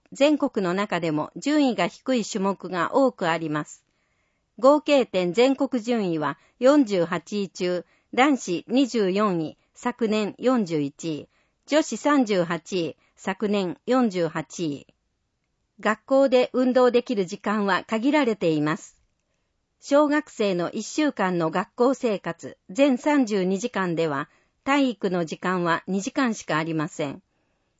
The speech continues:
休み時間にすべて運動したとしても、学校で運動できる時間は一週間で最大六点五時間しかありません。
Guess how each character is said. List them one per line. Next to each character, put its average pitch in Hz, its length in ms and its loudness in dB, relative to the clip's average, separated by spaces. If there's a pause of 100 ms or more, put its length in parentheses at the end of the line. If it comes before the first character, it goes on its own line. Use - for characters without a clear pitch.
休 226 280 0
み 285 160 6
時 254 100 -6
間 202 260 0
に 170 160 0
す - 200 -4
べ 311 120 4
て 185 200 2
運 247 240 4
動 240 180 4
し - 100 -6
た 226 160 -2
と 175 140 -4
し - 100 -10
て 175 140 -4
も、 147 240 -4 (400)
学 180 240 -6
校 226 220 2
で 220 200 0
運 247 220 2
動 262 160 6
で 247 120 2
き 269 120 -4
る 226 100 0
時 170 140 -10
間 180 300 -4
は 170 180 -2 (160)
一 202 120 -6
週 277 300 -2
間 170 320 -2
で 156 180 -4 (160)
最 240 320 -2
大 226 260 0
六 262 220 0
点 185 260 0
五 180 120 0
時 233 120 -6
間 233 220 -2
し - 80 -12
か 156 140 -4
あ 156 60 -2
り 160 100 -4
ま 151 160 -2
せ 143 200 -8
ん。 - 180 -12